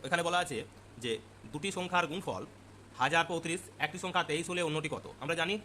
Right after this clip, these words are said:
অন্য সংখ্যা সমান সমান কী হবে, না গুণফলকে একটি সংখ্যা দিয়ে ভাগ করবো, অর্থাৎ এই হাজার পঁয়ত্রিশ সংখ্যাটাকে আমরা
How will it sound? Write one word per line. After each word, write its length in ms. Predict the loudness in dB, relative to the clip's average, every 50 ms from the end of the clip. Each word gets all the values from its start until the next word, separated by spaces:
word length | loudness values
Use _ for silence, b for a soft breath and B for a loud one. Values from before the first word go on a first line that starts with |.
| -10 -4 -2 0
অন্য 120 | 0 2 0 0
সংখ্যা 220 | -2 0 2 0 0 0 -4 -8 -4
সমান 180 | -2 0 0 0
সমান 140 | 0 -2 -2 -2
কী 60 | -2 0
হবে, 120 | 0 0 0 0 -6 -10 -2 2
না 80 | 2 2 2 0 -4 -14 -20 -20 -20 -20 -20 -20 -20 -20 -20 -18 -10 -4 -2
গুণফলকে 840 | -2 -2 0 0 2 2 2 0 0 -6 -14 -18 -18 -4 0 2 2 2
একটি 120 | 2 0 -2 -4
সংখ্যা 200 | -2 -2 0 0
দিয়ে 100 | 0 2 2
ভাগ 80 | 2 2 2
করবো, 140 | -2 -2 -4 -4
অর্থাৎ 180 | -2 -2 -4 -4 -4 -8 -8
এই 60 | -8 -8 -8 -6
হাজার 280 | -6 -4 0 0 0 0 0
পঁয়ত্রিশ 300 | -4 -4 -4 -2 -4 -4 -4 -4
সংখ্যাটাকে 360 | -6 -6 -4 -6 -4 -4 -6 -8 -8 -10 -18 -12 -10 -4
আমরা 140 | -4 -4